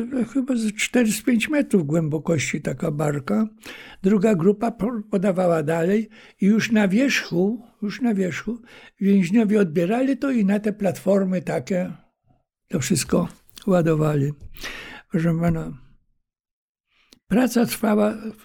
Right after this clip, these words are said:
zawsze nie mniej jak dziesięć godzin na, na dobę. W czasie tej pracy setki razy trzeba było się schylić, podnieść ten,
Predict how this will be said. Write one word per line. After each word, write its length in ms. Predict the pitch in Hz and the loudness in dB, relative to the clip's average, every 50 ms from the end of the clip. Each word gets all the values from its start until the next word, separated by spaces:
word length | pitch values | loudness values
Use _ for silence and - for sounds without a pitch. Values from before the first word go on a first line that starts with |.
| 240 226 | -8 -6
zawsze 760 | 202 190 226 254 269 - - - - - 165 156 143 135 131 - _ _ - - | -2 2 4 4 4 2 2 -2 -2 -2 0 0 -2 -2 -4 -10 _ _ -4 2
nie 180 | 175 208 220 | 4 4 6
mniej 220 | 208 208 220 214 196 | 6 6 6 6 4
jak 220 | 208 202 170 139 | 4 2 0 0
dziesięć 420 | 127 185 160 - - 170 147 139 | 0 0 0 0 -2 -2 -2 -2
godzin 400 | 123 139 147 139 135 139 135 139 | -2 -2 -2 -2 -2 -2 -4 -4
na, 220 | 139 143 147 156 - - - - - _ _ _ 220 214 220 - - - _ - - 208 | -4 -6 -6 -8 -12 -16 -20 -20 -20 _ _ _ -10 -10 -10 -10 -14 -20 _ -16 -10 -6
na 220 | 185 165 160 151 | -4 -2 -2 -2
dobę. 480 | 139 139 131 127 123 131 135 127 135 156 - - - _ _ _ _ - - - - - - _ _ _ _ _ _ _ _ _ _ _ _ _ - - - - - - - - - - - _ _ _ _ - | -2 -2 -4 -4 -6 -6 -6 -6 -8 -8 -12 -20 -20 _ _ _ _ -20 -20 -20 -20 -20 -20 _ _ _ _ _ _ _ _ _ _ _ _ _ -20 -20 -20 -20 -20 -20 -20 -20 -20 -20 -20 _ _ _ _ -2
W 300 | 196 180 180 - - - | 0 0 0 0 -2 -2
czasie 420 | - 240 202 - 233 226 226 277 - 190 - _ - | 0 0 2 2 2 2 0 0 -4 -10 -16 _ -2
tej 220 | - 262 240 208 | 2 2 2 2
pracy 680 | - - 180 170 196 185 156 - - 220 214 214 220 214 - - - _ _ _ - - _ _ | 2 0 2 2 2 2 0 0 2 2 2 2 0 -4 -10 -18 -20 _ _ _ -20 -20 _ _
setki 540 | - - - - 254 - - - - 226 214 | -6 -2 2 2 2 2 0 -2 2 4 4
razy 320 | 190 208 220 208 185 208 | 6 6 4 4 2 2
trzeba 300 | - - - 202 190 175 | 0 0 0 0 2 0
było 320 | 160 151 165 190 180 175 151 | 0 0 2 4 4 4 4
się 220 | - 202 180 160 | 2 2 0 0
schylić, 640 | 131 - - - 185 165 170 160 156 175 185 - - - _ _ | 0 -4 -4 -2 0 0 2 2 0 -2 -2 -4 -6 -12 _ _
podnieść 560 | - 202 202 160 156 175 180 156 - - - | 0 0 2 2 2 0 0 0 0 -2 -2
ten, 300 | - 180 175 156 - 170 | -2 -2 -2 -2 -6 -10